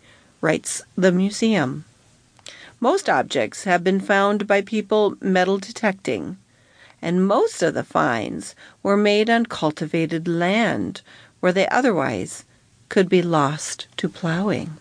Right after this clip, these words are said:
Since we have just a few moments left, I'm going back to the reader questions of the Smithsonian, and honestly, this one sounded fun. When did American cartoonists switch from using captions to speech bubbles?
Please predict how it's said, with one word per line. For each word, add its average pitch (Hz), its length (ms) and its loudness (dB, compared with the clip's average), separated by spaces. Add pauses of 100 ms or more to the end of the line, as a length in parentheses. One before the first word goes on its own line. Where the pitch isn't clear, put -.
(640)
Since 269 280 0
we 269 160 4
have 240 260 2
just 311 380 0
a 180 60 0
few - 280 -4
moments 165 560 0
left, 156 300 0
I'm 156 140 0
going 160 240 -2
back 226 320 0
to 180 120 -4
the 156 140 -2
reader 185 400 -2
questions 170 640 -4
of 160 140 -2
the 165 80 -4
Smithsonian, 165 880 0 (480)
and 240 160 4
honestly, 240 680 4 (100)
this 240 300 0
one 180 160 4
sounded 156 560 0
fun. - 460 -2 (1400)
When 196 640 2 (180)
did 247 200 0
American 320 680 2
cartoonists 262 1120 2
switch - 400 0
from 196 180 4
using 196 380 4
captions 269 680 2
to 269 160 2
speech - 500 -2
bubbles? 196 640 0